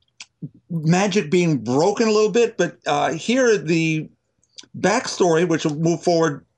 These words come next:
as we go, is Declan Dane, the Emerald Warlock, who was in, it was introduced in that Uncanny Avengers annual. And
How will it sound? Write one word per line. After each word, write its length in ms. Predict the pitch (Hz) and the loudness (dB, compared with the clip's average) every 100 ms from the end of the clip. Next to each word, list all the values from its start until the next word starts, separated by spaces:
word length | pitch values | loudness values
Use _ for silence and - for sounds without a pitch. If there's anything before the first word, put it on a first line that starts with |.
| 170 | -4
as 140 | 139 | 0
we 100 | 151 | 0
go, 220 | 143 208 | 2 2
is 100 | 156 120 | 2 2
Declan 400 | 180 185 190 160 | 0 2 0 2
Dane, 260 | 170 196 | 2 2
the 180 | 170 165 | 0 0
Emerald 360 | 180 185 165 139 | 0 0 0 2
Warlock, 480 | 151 170 185 185 - | 2 2 2 0 0
who 80 | 160 | 0
was 220 | 156 143 | 0 0
in, 300 | 160 160 151 _ _ - _ _ _ | 0 0 -2 _ _ -20 _ _ _
it 60 | - | -2
was 120 | 156 | 0
introduced 440 | 185 165 180 180 | 0 2 2 2
in 100 | 180 160 | 2 2
that 120 | 160 | 2
Uncanny 480 | 170 165 185 180 160 | 2 0 0 2 2
Avengers 420 | 143 175 175 151 | 2 2 2 0
annual. 560 | 165 147 143 131 127 - _ _ _ _ _ _ _ - | 0 0 2 2 2 -2 _ _ _ _ _ _ _ -4
And 380 | 160 160 151 | 0 2 0